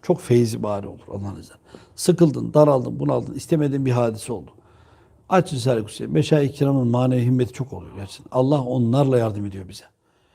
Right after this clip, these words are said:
Onlarla manevi himmet, ferahlık hasıl oluyor. Sıkıntılar üzerine geçiyor. Allah'ım cümlemize o ah-, aşkı ihsan eylesin. Evet. Bu, e, kıymetli eser içinde bulunan Farsça ve Arapça kelimelerin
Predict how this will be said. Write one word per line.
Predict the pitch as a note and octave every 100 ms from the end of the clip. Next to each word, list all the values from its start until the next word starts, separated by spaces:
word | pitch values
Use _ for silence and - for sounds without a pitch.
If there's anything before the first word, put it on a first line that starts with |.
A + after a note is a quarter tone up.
| _ _
Onlarla | B2 B2+ D3 C#3+
manevi | B2+ B2+ A#2+
himmet, | A2+ G#2
ferahlık | G2 B2+ A#2+ A#2 A#2+
hasıl | G#2+ G2+ -
oluyor. | G2+ - - _ _ _
Sıkıntılar | - - C3 C3+ B2+
üzerine | A#2 A#2+ A#2
geçiyor. | A2 G2+ - G2 -
Allah'ım | C3+ B2+ B2 C3
cümlemize | B2+ B2+ A#2 B2+
o | B2+
ah-, | B2 G#2+ -
aşkı | A2 G#2+ -
ihsan | A2+ - A2+
eylesin. | G2 F#2+ - - _ _ _ _ _ _ _ _ - - - _
Evet. | C3 A#2 - - _ _ _ _ _
Bu, | D3+ G#3+ G3 - - _ _ _ _ _ _ _ _ _ _ _ _ _ _ _ _ _ _ _
e, | C#3+ C3
kıymetli | - F3+ G3 G3
eser | E3+ - G3+
içinde | F3 - C#3+ A#2+ A#2+
bulunan | D#3 D3
Farsça | A2+ - E3 D#3+ D3
ve | B2+
Arapça | C#3 E3 E3 C3
kelimelerin | - C#3 C3 B2+ E3